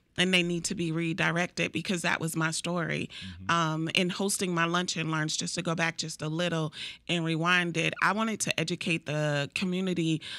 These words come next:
Speaker 1: on understanding, um, at-risk youth, understanding the dynamics of poverty and,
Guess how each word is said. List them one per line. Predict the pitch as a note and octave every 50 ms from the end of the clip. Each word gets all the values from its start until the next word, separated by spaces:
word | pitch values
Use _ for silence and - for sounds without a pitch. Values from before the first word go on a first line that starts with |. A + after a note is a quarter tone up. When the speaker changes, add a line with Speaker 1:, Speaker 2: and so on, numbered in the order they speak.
| - -
Speaker 1:
on | - F3+ F3 - -
understanding, | F3 F#3 F3 F3+ E3 - - - F#3 F3 F#3+ F#3+ F#3+ D#3+ D3 A2+ B2 A#2+ C#3 - - - - _ _ -
um, | E3+ E3 D#3 C#3+ D3 - -
at-risk | E3+ E3 - - C#3+ D#3 D3+ - -
youth, | - C#3+ B2+ C#3+ - _ _ _ -
understanding | F3 F#3 G3 G3 F#3 - F#3 F3+ F3+ F3 E3+
the | D#3+ D#3
dynamics | D3+ C3+ - - F3 E3 E3 E3 E3 E3 E3 E3 E3 D#3 - -
of | D3+ -
poverty | - - F3 F3 E3 D3+ D3+ D#3+ D3+ D3
and, | D3 D3 D3